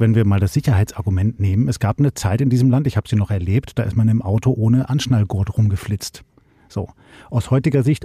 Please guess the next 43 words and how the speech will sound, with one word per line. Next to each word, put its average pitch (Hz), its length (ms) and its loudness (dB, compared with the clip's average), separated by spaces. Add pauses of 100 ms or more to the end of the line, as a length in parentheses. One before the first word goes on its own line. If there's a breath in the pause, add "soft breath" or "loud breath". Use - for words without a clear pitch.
(100)
undenkbar. 202 800 0 (240)
Ja, 135 280 0
natürlich 190 440 0
gab 104 200 0
es - 120 -4
irgendwann 113 460 2
eine 104 100 2
Vorschrift, 98 640 -2
weil 98 220 0
man 135 180 2
dann 120 180 2
eben 101 240 0
besser 87 260 -4
geschützt 135 400 -2
ist. - 220 -10 (540 loud breath)
Durch 135 120 2
das - 220 -2
Tempolimit 131 760 2
könnten 127 280 2
nicht 135 180 2
nur 120 140 2
die 127 140 0
Insassen 131 400 2
eines 98 220 -2
Autos, 107 440 0
sondern 120 240 4
auch 131 220 -2
andere 170 460 2
stärker 107 360 -2
geschützt - 380 -4
werden. 95 260 2
Die 101 180 0
Statistik 127 460 -2
ist 120 140 -4
da 131 100 -2
eindeutig, 160 1080 0
dass 123 260 0
die 120 120 0
Raserei 107 680 0
einen 120 220 2
An-, 123 300 2
Einfluss 127 500 0
hat 127 140 0